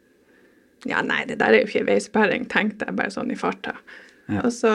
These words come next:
Speaker 1: når vi da på tur ned av fjellet, så hørte vi litt sånne her anleggsmaskiner, litt sånne lyder, så bare, åh, Trondheim, de har nå ikke stengt veien. <laughs>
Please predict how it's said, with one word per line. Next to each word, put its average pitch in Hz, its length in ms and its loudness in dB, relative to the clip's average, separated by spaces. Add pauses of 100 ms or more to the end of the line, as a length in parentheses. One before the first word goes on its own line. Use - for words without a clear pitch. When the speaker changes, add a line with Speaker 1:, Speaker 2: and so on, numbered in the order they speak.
(880)
Speaker 1:
når 208 120 2
vi 202 80 4
da 208 100 6
på 202 140 -2
tur 214 240 4
ned 233 400 8
av - 240 -2
fjellet, - 400 0
så 214 160 2
hørte 208 460 2
vi - 100 0
litt - 160 -4
sånne - 160 -2
her - 140 -2
anleggsmaskiner, 214 1120 4
litt 196 160 0
sånne 185 240 2
lyder, 196 540 2
så 208 100 0
bare, - 440 2 (760)
åh, 190 240 -2 (220)
Trondheim, 190 400 0 (220)
de 196 120 0
har 196 140 2
nå - 20 4
ikke 214 160 2
stengt 254 320 6
veien. 233 320 8 (320)
<laughs> - 400 -2